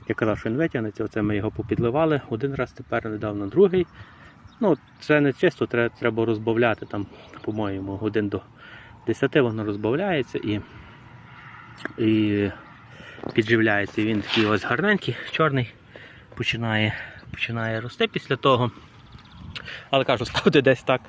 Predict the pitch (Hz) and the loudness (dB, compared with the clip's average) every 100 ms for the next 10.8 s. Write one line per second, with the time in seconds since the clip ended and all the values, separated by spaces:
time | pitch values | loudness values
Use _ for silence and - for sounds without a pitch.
0 | - - - - 123 - 120 - - 135 | -20 -20 -10 0 0 2 -2 -2 -14 -2
1 | 135 123 117 - 123 110 - 139 - 359 | 0 2 0 2 2 2 0 0 6 6
2 | 175 160 - - - - - - - - | 6 2 -2 -18 -20 -20 -18 -20 -20 -20
3 | - - 123 117 117 147 131 107 - - | -10 -2 -2 -2 -2 2 2 2 -8 -2
4 | 135 202 147 135 131 127 120 120 160 190 | 2 4 4 2 4 2 2 0 0 0
5 | 196 123 135 - 127 117 110 123 135 123 | 2 0 -2 -2 0 0 -2 -2 -2 -2
6 | 117 113 107 117 113 135 143 117 - - | -4 -4 -4 -4 -2 0 0 -2 -8 -20
7 | - - - - 113 135 131 - - - | -20 -20 -20 -12 -2 0 2 0 -4 -14
8 | - - - 113 120 - 110 - - 120 | -8 -8 -4 0 0 0 -8 -10 -10 -2
9 | 123 113 - - - - 101 - 113 - | -2 -4 -8 -10 -8 -8 -8 -6 -8 -8
10 | - - 127 139 165 123 113 110 | -10 -8 -4 2 2 2 0 -4